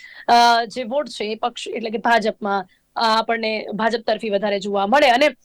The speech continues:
વાત જ્યારે અર્થતંત્રની હોય ત્યારે વડાપ્રધાન નરેન્દ્ર મોદીએ જે આજે જ પોતાના સંબોધનમાં કહ્યું છે કે દસ વર્ષમાં ભારત વિશ્વમાં પાંચમું મોટું અર્થતંત્ર બન્યું છે. દસ વર્ષ પહેલા ભારતનું અર્થતંત્ર અગિયારમા ક્રમે હતું.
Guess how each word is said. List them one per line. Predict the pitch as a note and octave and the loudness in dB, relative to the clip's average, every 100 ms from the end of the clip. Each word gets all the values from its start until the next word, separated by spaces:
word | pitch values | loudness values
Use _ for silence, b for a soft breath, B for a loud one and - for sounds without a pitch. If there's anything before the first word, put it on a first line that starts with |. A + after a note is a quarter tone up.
| _ _ A#3+ | _ _ 0
વાત | C#4 | 2
જ્યારે | A3+ D#4+ | 2 0
અર્થતંત્રની | D#4 - D#4+ E4+ E4+ F4 | -2 -4 -8 -6 -6 -4
હોય | F#4 | -4
ત્યારે | G4 F#4 | -2 -2
વડાપ્રધાન | E4 D#4 D#4 D#4+ | -2 -4 -4 -6
નરેન્દ્ર | D4 D4 D4+ | -6 -8 -6
મોદીએ | D4 C#4+ D4+ | -6 -4 -6
જે | C#4 | 0
આજે | C4+ A3+ B3+ | 2 2 0
જ | B3+ A3+ b b - | -4 -6 b b -2
પોતાના | C4 C#4+ C4+ | 0 2 0
સંબોધનમાં | B3+ B3+ C4 C4 B3 | 0 -2 0 0 -2
કહ્યું | B3+ C4 | -2 -4
છે | C4+ | -2
કે | A3+ | 0
દસ | B3 C4+ C#4 | 0 0 0
વર્ષમાં | C4+ D4 C4 | -2 -2 0
ભારત | A#3+ B3+ B3 | 0 0 -4
વિશ્વમાં | B3 C4 C4 | -6 -2 -2
પાંચમું | B3 A#3+ B3 D#4 D#4+ | 0 0 0 0 2
મોટું | C#4 C4+ | 0 2
અર્થતંત્ર | B3 A3 A3+ G#3+ F#3+ | 2 2 -4 -4 -4
બન્યું | F3+ E3+ | -6 -6
છે. | G3 | -6
દસ | G3+ A3 A#3+ | 2 2 2
વર્ષ | B3+ C4 | 0 0
પહેલા | B3 B3+ | 2 2
ભારતનું | A3 A3 A3+ B3+ | 4 0 0 0
અર્થતંત્ર | A#3+ B3+ B3+ | 0 0 0
અગિયારમા | - B3+ G#3+ C#4+ A3+ | -2 -2 2 2 2
ક્રમે | F#3+ F#3+ F#3+ | -4 -6 -10
હતું. | F3+ G3+ | -14 -16